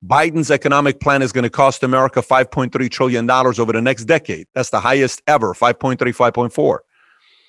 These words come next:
So if American people are sitting there watching that, what is scarier in your eyes? Inflation, taxes, or politicians? What concerns you more?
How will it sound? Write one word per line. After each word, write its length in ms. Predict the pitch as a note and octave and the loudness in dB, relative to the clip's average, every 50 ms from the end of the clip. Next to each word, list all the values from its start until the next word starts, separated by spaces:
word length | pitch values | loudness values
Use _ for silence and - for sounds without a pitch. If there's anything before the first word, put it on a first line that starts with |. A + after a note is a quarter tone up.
| _ _ _ | _ _ _
So 160 | - - E3+ | 2 2 2
if 80 | D#3+ - | 4 4
American 440 | F3 F#3+ A#3 C#4+ D#4+ - - G3+ D#3 | 4 4 4 4 4 2 0 0 0
people 240 | F#3+ F#3+ - E3+ | 0 0 2 2
are 80 | D3 C3+ | 2 2
sitting 260 | - - - D#3+ D3+ | 2 0 0 0 2
there 140 | C#3+ C#3+ C3 | 4 2 4
watching 440 | B2+ C#3 C#3 C#3+ - - C3+ A#2 G#2 | 4 4 4 4 2 0 -2 -2 0
that, 280 | G#2+ G2+ G#2 G#2 G#2 - _ _ _ _ _ _ _ _ | 0 0 0 0 -2 -4 _ _ _ _ _ _ _ _
what 300 | - A2+ C3 G3+ A#3 C#4+ | -8 0 2 4 4 4
is 100 | C4 - | 2 -2
scarier 560 | - - - - F3 E3+ E3 E3 E3 E3 D#3 - | -4 -6 0 2 4 4 4 4 4 2 0 2
in 140 | D3+ C3+ B2+ | 0 0 2
your 260 | B2 C#3 C3+ B2+ A#2+ | 4 4 4 6 4
eyes? 420 | G#2+ F2 D#2+ C2+ - - - - _ _ _ _ _ _ - | 4 2 0 -4 -10 -12 -18 -20 _ _ _ _ _ _ -2
Inflation, 960 | B2+ A#2 G#2+ - - - C3 C#3+ E3 F3 E3+ - - F#3 F#3 F#3+ F#3+ F3 D3+ - _ _ _ _ _ _ _ _ _ _ | -2 -2 -2 -4 -4 0 2 2 2 2 0 -2 -2 -2 -2 -2 -4 -6 -8 -14 _ _ _ _ _ _ _ _ _ _
taxes, 1000 | - - - - C#3 D#3+ F3+ - - - - - F#3 F#3+ F#3+ E3 - - - - _ _ _ _ _ _ _ _ _ | -10 -8 -4 -2 0 -2 -2 -4 -6 -10 -6 -2 0 0 0 -2 -6 -12 -16 -20 _ _ _ _ _ _ _ _ _
or 140 | - A#2+ A#2+ | 0 0 0
politicians? 1080 | - - - C#3+ C#3 C#3 B2+ A#2+ - C#3+ B2 - - - E2+ C2+ A1+ - - - - _ _ _ _ | 0 0 2 2 2 2 2 0 0 0 0 0 -2 -6 -6 -8 -10 -16 -20 -20 -20 _ _ _ _
What 260 | - C#3+ G3 - - | 0 0 0 0 -2
concerns 540 | - - E3+ D3 - - - D3+ D3+ C#3+ A2+ | -4 -4 -2 -2 -2 0 0 0 2 2 2
you 100 | C3+ C#3+ | 2 2
more? 480 | C3 B2+ B2+ A#2+ G#2+ F#2 E2 - - | 2 2 2 2 2 0 -2 -4 -8